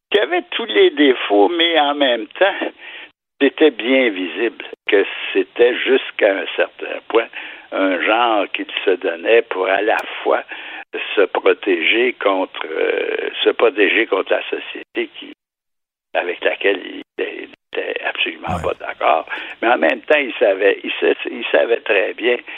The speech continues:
Speaker 1: euh, quel talent il avait. Il, il jouait beaucoup, en fait, sur, euh, sur le, sur ce talent-là,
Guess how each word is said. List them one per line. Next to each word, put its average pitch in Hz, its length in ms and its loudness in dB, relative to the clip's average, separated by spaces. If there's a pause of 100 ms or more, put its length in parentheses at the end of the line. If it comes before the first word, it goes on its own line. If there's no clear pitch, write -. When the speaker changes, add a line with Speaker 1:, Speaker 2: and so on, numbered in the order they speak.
(280)
Speaker 1:
euh, 85 500 0
quel 107 280 0
talent 95 440 0
il 98 240 -6
avait. 87 400 -6 (320)
Il, 98 560 -8
il - 320 -10
jouait 123 220 2
beaucoup, - 560 -2 (680)
en 85 140 -2 (100)
fait, - 160 4 (260)
sur, - 160 -2 (220)
euh, 73 60 -2 (760)
sur 92 220 2
le, 92 200 4 (420)
sur 95 120 0 (140)
ce 92 60 6 (200)
talent-là, 110 920 0